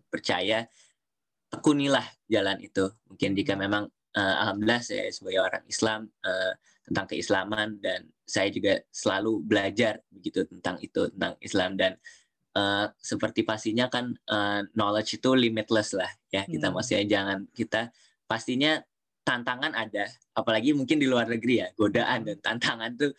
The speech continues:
Speaker 1: apalagi puasa juga mungkin bisa
Speaker 2: Hmm.
Speaker 1: lebih berat gitu ya kita
Speaker 2: Hmm.
Speaker 1: di Belanda saat ini. Tapi jika memang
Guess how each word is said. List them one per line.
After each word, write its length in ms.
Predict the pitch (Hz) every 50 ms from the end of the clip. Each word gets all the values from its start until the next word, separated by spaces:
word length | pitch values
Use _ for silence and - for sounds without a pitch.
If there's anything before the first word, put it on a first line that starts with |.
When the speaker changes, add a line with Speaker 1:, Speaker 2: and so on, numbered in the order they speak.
| - - - - _ -
Speaker 1:
apalagi 340 | 117 117 120 120 120 135 135
puasa 520 | - - 131 117 120 - - 147 143 143
juga 160 | 131 120 117 113
mungkin 240 | 110 110 151 156 147
bisa 220 | 123 117 139 131
Speaker 2:
Hmm. 80 | 127 127
Speaker 1:
lebih 160 | 117 123 123
berat 300 | 117 131 131 131 127 - -
gitu 140 | 135 120
ya 140 | 123 131 123 120
kita 260 | 147 147 143 143 120
Speaker 2:
Hmm. 140 | 139 139 143 147 - -
Speaker 1:
di 120 | - 123 120
Belanda 400 | 110 117 117 107 104 110 117 117 113
saat 280 | 113 - 107 107 107
ini. 180 | - - 113 110
Tapi 280 | - 117 113 - - 139 135
jika 260 | 120 117 117 113 110 107 107 107 -
memang 360 | - 110 107 104 110 107 107